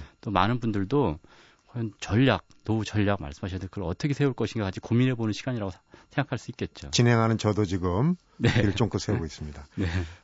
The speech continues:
Speaker 2: 어, 재테크 얘기를 우선
Speaker 1: 네.
Speaker 2: 좀 한번 풀어보겠는데 여러 가지 얘기 중에도 이제 재테크가 재미난 게 우리 저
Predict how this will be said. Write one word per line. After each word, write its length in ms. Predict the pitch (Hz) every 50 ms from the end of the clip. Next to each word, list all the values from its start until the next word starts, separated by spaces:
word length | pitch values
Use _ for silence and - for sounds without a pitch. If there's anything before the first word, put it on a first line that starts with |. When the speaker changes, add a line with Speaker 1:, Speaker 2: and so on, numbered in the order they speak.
| - -
Speaker 2:
어, 280 | - 92 92 95 95 92 -
재테크 840 | - - 110 113 - - 147 139 - 180 170 165 165 165 160 156 147
얘기를 640 | 139 127 113 123 117 113 113 131 170 214 247 - _ -
우선 260 | 120 113 101 123 113
Speaker 1:
네. 60 | 101
Speaker 2:
좀 160 | - 104 104
한번 160 | 104 98 90
풀어보겠는데 880 | - - 127 104 104 98 95 95 90 90 85 85 82 98 131 117 90 78 - _ _ _ _ _ _ _ _ _ _ _ _ _ _ _ -
여러 200 | 120 120 131 135
가지 640 | 135 139 139 127 123 135 139 135 135 135 135 131 127
얘기 240 | 123 123 117 123 113
중에도 300 | 117 120 123 120 107 120
이제 120 | 113 113
재테크가 1040 | - - 113 107 - - 117 - - - - 110 107 104 101 101 98 95 87 98 95
재미난 460 | - - 98 101 110 107 104 95 92 87
게 460 | 90 95 101 95 90 87 82 80 85 90
우리 280 | 90 87 87 90 85
저 480 | 82 85 82 82 82 82 82 82 85